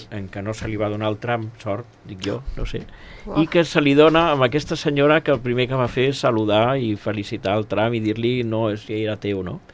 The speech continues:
Speaker 1: Per tant, ho lligo una mica amb aquesta idea, no? Eh, creieu que també està desprestigiat el Nobel de la Pau, eh? Perquè els altres de literatura, de ciències, he vist que són de, de,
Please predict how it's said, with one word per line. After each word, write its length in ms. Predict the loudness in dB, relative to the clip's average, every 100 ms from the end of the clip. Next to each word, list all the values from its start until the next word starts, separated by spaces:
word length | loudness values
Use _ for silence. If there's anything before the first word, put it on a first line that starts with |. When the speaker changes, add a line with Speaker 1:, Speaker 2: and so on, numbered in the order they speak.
| -20 -20 -20 -20 -20 -20 -12
Speaker 1:
Per 140 | -4 4
tant, 160 | 4
ho 60 | 6
lligo 220 | 6 6
una 140 | 4 2
mica 240 | 0 0
amb 80 | 0
aquesta 360 | 0 -2 -2 0
idea, 320 | 2 2 2
no? 220 | -2 -4 -6
Eh, 220 | -8 -8 -10 _
creieu 300 | -2 2 2
que 120 | 2 0
també 240 | 2 0
està 220 | 0 0
desprestigiat 720 | 0 -2 -6 -6 -8 -4 -4 -4
el 140 | -6
Nobel 300 | -4 -4 -6 -4
de 100 | -2
la 100 | 0
Pau, 280 | 2 2 2
eh? 60 | -2
Perquè 180 | -2 -2
els 140 | -2
altres 280 | -2 -2 -2
de 80 | -2
literatura, 840 | -2 -2 -2 -2 -2 0 2 0 -2 -14 -20 -14 -4
de 100 | -4
ciències, 880 | 0 0 0 -2 2 4 4 2
he 100 | 0
vist 220 | -2 -2 0
que 140 | 2 4 2 -2
són 380 | -6 -6 -6 -10 -18 -20 -20 -16
de, 180 | -8 -8 -6
de, 240 | -8 -8